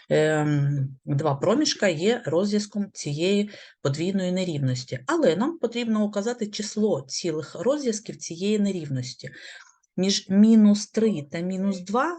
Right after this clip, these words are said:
нема цілих чисел, між два і три нема цілих чисел.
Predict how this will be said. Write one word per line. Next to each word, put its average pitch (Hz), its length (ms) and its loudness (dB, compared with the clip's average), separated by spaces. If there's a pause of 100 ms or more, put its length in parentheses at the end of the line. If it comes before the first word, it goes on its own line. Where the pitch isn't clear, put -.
нема 220 460 2
цілих 147 420 -10
чисел, - 540 -6 (360)
між 180 280 2
два 226 420 2
і 220 80 4
три 277 440 2
нема 196 600 4
цілих 226 600 -4
чисел. 131 560 -6